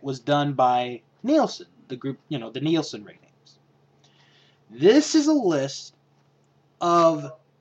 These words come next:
T V's funniest animated stars, basically the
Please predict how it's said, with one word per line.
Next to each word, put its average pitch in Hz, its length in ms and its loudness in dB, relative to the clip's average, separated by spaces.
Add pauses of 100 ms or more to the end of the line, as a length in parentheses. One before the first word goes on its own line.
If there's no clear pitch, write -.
(160)
T 269 360 0
V's 247 600 -8 (160)
funniest 240 720 -4 (180)
animated 240 600 -4
stars, 139 320 -2 (100)
basically 208 720 -10
the 147 160 -12